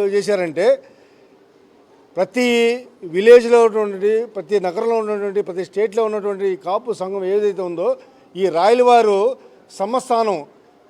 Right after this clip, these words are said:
ఇది రాయలవారి సంస్థానం ఇక్కడి నుంచి పుట్టింది కాదు, ఎక్కడి నుంచో పుట్టింది రాయల సమ-,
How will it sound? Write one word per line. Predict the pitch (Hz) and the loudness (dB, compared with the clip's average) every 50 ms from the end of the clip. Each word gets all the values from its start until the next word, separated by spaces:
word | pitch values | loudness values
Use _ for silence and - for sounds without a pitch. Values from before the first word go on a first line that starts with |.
| _ - | _ -14
ఇది | 170 170 220 226 220 214 220 226 214 190 | -10 -6 -4 -4 -2 0 0 0 2 2
రాయలవారి | 190 214 233 247 247 247 240 214 - 208 | 4 4 4 4 4 2 2 0 -4 -6
సంస్థానం | 214 233 226 220 233 226 214 214 202 | -6 -6 -6 -4 -4 -2 -2 -2 -4
ఇక్కడి | 208 240 254 247 | -4 -4 -4 -4
నుంచి | 247 202 233 196 | -4 -6 -8 -8
పుట్టింది | 226 196 220 220 208 202 196 | -8 -8 -6 -4 -4 -2 0
కాదు, | 190 190 196 180 175 151 123 - _ _ _ _ _ _ - 151 165 | 0 0 0 0 -4 -6 -8 -10 _ _ _ _ _ _ -8 -8 -8
ఎక్కడి | - - 208 240 247 254 | -6 -4 -2 -2 0 -2
నుంచో | 254 208 254 262 254 233 240 | -2 0 2 2 2 2 0
పుట్టింది | 233 196 233 226 220 214 202 | -4 -4 -2 -2 -2 -2 0
రాయల | 202 214 233 220 - - | 2 2 0 0 -2 -4
సమ-, | 214 214 214 196 | -4 -4 -4 -6